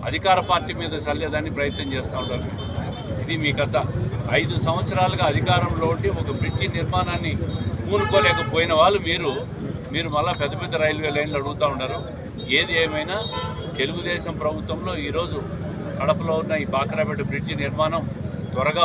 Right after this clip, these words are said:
పూర్తవుతుంది. ప్రజలకు సౌకర్యార్థం ఒక సంవత్సరంలోనే పూర్తి చేస్తామని కాంట్రాక్టర్ కానీ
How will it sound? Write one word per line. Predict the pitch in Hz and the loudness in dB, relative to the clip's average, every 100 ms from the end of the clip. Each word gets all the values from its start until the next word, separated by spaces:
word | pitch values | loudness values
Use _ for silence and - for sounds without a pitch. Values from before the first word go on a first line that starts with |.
| - | 2
పూర్తవుతుంది. | 165 - 160 160 160 208 - | -4 -2 -2 -2 -2 -2 0
ప్రజలకు | 143 160 156 160 - | 0 0 -2 -4 -2
సౌకర్యార్థం | 147 147 151 147 139 - 170 - - - - - | -2 0 0 0 2 0 -2 -4 -6 -8 -10 -8
ఒక | - - | -6 -2
సంవత్సరంలోనే | 151 160 156 160 160 - | -2 -2 -4 -2 -2 -4
పూర్తి | - 156 151 | -4 -2 -2
చేస్తామని | 139 160 143 135 | -2 -2 -4 -4
కాంట్రాక్టర్ | 135 147 139 139 | -6 -4 -6 -6
కానీ | 143 | -6